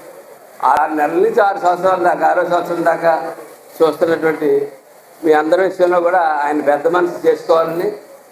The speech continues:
అలాగే మొన్న కూడా అసెంబ్లీలో ఒక శాసనసభ్యుడు ఎవరో మీ యాక్ట్ గురించి మాట్లాడారు ఒక ఆయన,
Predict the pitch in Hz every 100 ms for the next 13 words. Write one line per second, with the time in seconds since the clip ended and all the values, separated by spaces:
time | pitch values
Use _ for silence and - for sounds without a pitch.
0 | 139 151 156 160 127 - - - - -
1 | - 147 160 190 196 165 190 190 196 196
2 | 170 156 127 151 151 175 180 170 160 170
3 | 160 151 147 139 147 151 165 143 135 139
4 | 170 151 127 123 117 123 127